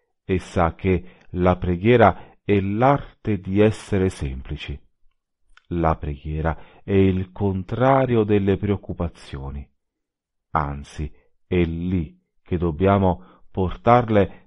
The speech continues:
per poter gettarle tutte in mano a Lui. I piccoli non si fanno scudo della loro intelligenza.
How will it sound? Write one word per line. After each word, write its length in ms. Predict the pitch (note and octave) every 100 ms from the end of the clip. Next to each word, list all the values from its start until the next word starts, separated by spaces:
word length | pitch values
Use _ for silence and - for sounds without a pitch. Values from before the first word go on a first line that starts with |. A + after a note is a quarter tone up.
| -
per 220 | G2 F2+
poter 720 | F#2+ F2+ A#2+ A#2+ G2+ - -
gettarle 960 | - F2+ G2+ - - C3+ B2+ A2 F#2+ F#2
tutte 640 | - C#3+ _ _ _ B2+
in 320 | A2 G2+ G2 G2
mano 360 | A2 A2+ F#2+
a 40 | E2+
Lui. 500 | C#2+ C#2+ C#2+ C#2 - _ _ _ _ _ _ _ -
I 120 | E2
piccoli 580 | A2 A2 - F2+ E2 - _ _ -
non 300 | F#2+ F#2+ F2
si 180 | G2
fanno 540 | F2 G#2+ F#2 D#2+ D#2+ D2+
scudo 800 | - - G#2 F#2+ F2+ D#2+ - -
della 260 | F#2 F#2 F2+
loro 460 | F#2+ F#2+ F2+ E2+
intelligenza. 1080 | E2+ D#2+ D2+ F2 D#2+ D#2 D#2 D2+ - D#2+ D#2